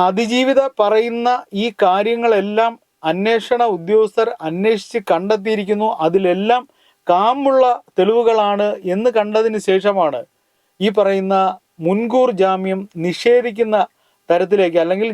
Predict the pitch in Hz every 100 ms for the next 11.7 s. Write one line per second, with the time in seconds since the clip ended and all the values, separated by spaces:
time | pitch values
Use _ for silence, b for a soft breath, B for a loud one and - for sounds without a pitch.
0 | 170 185 220 240 202 202 220 262 262 254
1 | 220 226 220 - 196 190 180 185 202 202
2 | 185 185 220 b b b 208 233 - 185
3 | 196 214 208 202 - _ _ 170 160 160
4 | 160 165 - 196 185 214 170 135 113 -
5 | 185 277 269 240 226 262 254 - _ 202
6 | 196 202 202 202 - 226 196 196 196 269
7 | 269 277 b b - 202 214 226 254 247
8 | 240 226 226 214 202 202 208 _ _ _
9 | _ - 247 220 269 277 262 247 240 214
10 | 180 247 220 277 277 233 233 208 - _
11 | _ 180 233 - 285 277 240